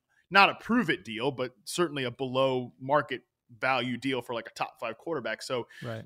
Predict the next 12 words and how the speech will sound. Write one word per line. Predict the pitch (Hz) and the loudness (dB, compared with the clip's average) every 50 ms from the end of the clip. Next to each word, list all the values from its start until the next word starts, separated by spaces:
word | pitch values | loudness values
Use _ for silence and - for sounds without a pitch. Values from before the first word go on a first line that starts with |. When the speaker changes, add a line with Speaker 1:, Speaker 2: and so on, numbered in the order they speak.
| _ - | _ 4
Speaker 1:
that | 135 180 226 254 | 4 6 6 6
would | 240 175 | 2 0
be | 160 185 | -2 -4
an | 170 156 | -2 -2
unprecedented | 147 147 139 - 147 135 - - 135 123 123 117 - | -4 -4 -4 -4 -4 -4 -4 -6 -8 -8 -8 -8 -8
thing. | 131 127 127 | -8 -6 -4
And | 131 135 | -4 -4
then | 131 | 0
obviously | 139 147 147 151 - - 131 | 0 0 -2 -2 -4 -6 -6
Jalen | 123 - 143 139 135 131 123 120 | -4 -2 -4 -2 -2 -4 -4 -2
Hurts | 185 208 190 170 - - - - _ _ _ _ _ _ _ - | 0 2 2 2 0 -2 -8 -10 _ _ _ _ _ _ _ -4
is | 143 147 147 147 143 139 135 131 - | 0 2 2 2 2 0 -2 -4 -6